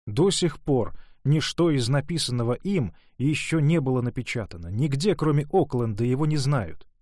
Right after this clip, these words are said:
Да и среди тех немногих в Окленде, кто думал, будто знает его, он известен как красный и социалист.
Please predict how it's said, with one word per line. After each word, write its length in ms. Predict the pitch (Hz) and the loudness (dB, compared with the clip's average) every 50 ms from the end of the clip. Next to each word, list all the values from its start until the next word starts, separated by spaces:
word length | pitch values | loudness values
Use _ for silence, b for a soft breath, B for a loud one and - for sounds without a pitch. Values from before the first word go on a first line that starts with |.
| _ _ _ _ _ _ - | _ _ _ _ _ _ -2
Да 140 | 113 151 | 2 2
и 60 | 196 190 | 2 2
среди 320 | - - 185 175 185 185 | 2 2 2 4 2 2
тех 260 | 151 - 190 165 - | 2 2 0 2 2
немногих 540 | 156 160 156 156 170 175 143 117 117 - - | 2 2 2 2 2 2 0 -2 -4 -4 -2
в 100 | 117 180 | 0 2
Окленде, 500 | 202 160 - 135 120 107 95 98 90 80 b b b b b | 2 2 0 -2 -2 -2 -4 -6 -10 -12 b b b b b
кто 180 | b - 170 156 | b 0 2 4
думал, 280 | 170 196 170 147 139 | 4 4 4 4 2
будто 340 | 123 123 170 165 143 - 143 | 2 2 0 0 0 0 -2
знает 500 | 123 107 123 165 202 202 170 135 - - | 0 0 0 0 0 0 0 -2 -2 -4
его, 240 | 104 92 82 78 - - - _ _ _ - | -6 -8 -8 -12 -14 -20 -20 _ _ _ -2
он 200 | 135 165 185 180 | 0 2 4 4
известен 480 | 143 139 175 220 202 - - 180 165 | 4 2 2 0 0 2 2 2 2
как 260 | 147 185 170 - - | 2 2 0 0 -2
красный 540 | - - 147 165 185 185 - - 156 151 139 | 0 2 4 4 4 2 2 0 0 0 0
и 180 | 131 - 143 117 | 0 -2 -4 -4
социалист. 800 | - - 117 - - - 113 101 95 82 - - - - - | -4 -6 -8 -6 -6 -4 -4 -4 -4 -6 -10 -12 -16 -16 -18